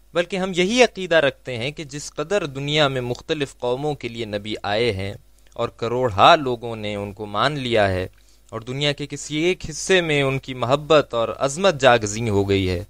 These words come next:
اور ایک زمانہ دراز اس محبت اور اعتقاد پر گزر گیا ہے، تو بس یہی ایک دلیل ان کی سچائی کے لیے کافی ہے، کیونکہ اگر وہ خدا کی طرف سے نہ ہوتے تو یہ قبولیت کروڑ ہا لوگوں کے دلوں میں نہ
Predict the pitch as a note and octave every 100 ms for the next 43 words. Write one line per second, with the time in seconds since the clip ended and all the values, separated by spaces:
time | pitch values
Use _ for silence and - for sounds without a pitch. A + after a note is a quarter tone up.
0 | _ _ - - B2+ C#3+ D3+ C3 C#3 C#3
1 | D3+ D#3 D3 C3 C3+ E3+ G3 D#3 C#3 C3+
2 | B2 B2+ B2+ C3+ - A#2 A#2 A2+ A2+ -
3 | C#3+ E3+ C3+ B2+ A#2 G#2+ G#2 G2+ G2+ F#2+
4 | F2 F2+ - _ _ _ _ _ _ E3
5 | F3 - F3+ G3+ A#3 G#3 D#3 E3+ E3+ A3
6 | G#3 F#3 F#3 - D3+ - C#3+ D#3+ F3 E3+
7 | E3 F3 - F#3 G2+ - - _ _ _
8 | - _ _ _ F#3 G3 G3 G#3+ G#3+ -
9 | D#3 C#3+ G#3 B3+ A#3 A3+ G#3+ G#3+ G#3 B3+
10 | A3+ F3+ C#3 A#2 D3+ D#3+ E3+ - D3 D3
11 | A3+ A#3+ G3 - E3 D#3+ D#3+ C#3+ D#3 E3
12 | D#3+ D3+ D#3+ D3+ C#3 D3+ G#3 A3+ F#3+